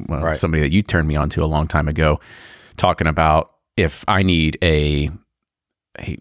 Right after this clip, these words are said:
Speaker 1: if I'm writing a fiction book and I need a, a cover that's gonna be really popping and whatnot. Like, A I can generate all the art that it wants you for, to you nowadays. And you could generate fifty different images in ten seconds.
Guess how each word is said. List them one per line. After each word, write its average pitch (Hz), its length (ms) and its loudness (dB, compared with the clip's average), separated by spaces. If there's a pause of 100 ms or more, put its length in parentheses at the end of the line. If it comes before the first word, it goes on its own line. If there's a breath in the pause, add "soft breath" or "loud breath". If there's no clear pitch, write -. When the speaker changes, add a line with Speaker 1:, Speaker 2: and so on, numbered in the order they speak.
Speaker 1:
if 92 180 -4
I'm 90 240 2
writing 82 200 2
a 67 60 -4
fiction 80 420 -2
book - 300 -12
and 78 120 -4
I 90 200 2
need 76 460 0 (220)
a, 78 340 -8 (300)
a 80 160 -8 (360)
cover 76 540 -2
that's 82 200 -2
gonna 85 160 -2
be 78 80 -4
really 82 180 0
popping 71 600 -6
and 71 280 -10
whatnot. - 520 -6
Like, - 220 -12 (280 soft breath)
A 160 160 4
I 120 140 2
can 82 180 -2
generate 82 420 0
all 87 200 4
the 85 120 -2
art 80 240 0
that 73 100 -2
it - 60 -8
wants 69 260 -8
you - 100 -10
for, - 220 -14
to - 180 -14
you 71 80 -6
nowadays. - 400 -4
And 85 120 -2
you - 60 2
could 90 300 -4
generate 87 420 2 (220 loud breath)
fifty - 400 0
different 107 320 0
images 101 560 0 (340 soft breath)
in 78 440 0
ten 101 260 0
seconds. - 580 -2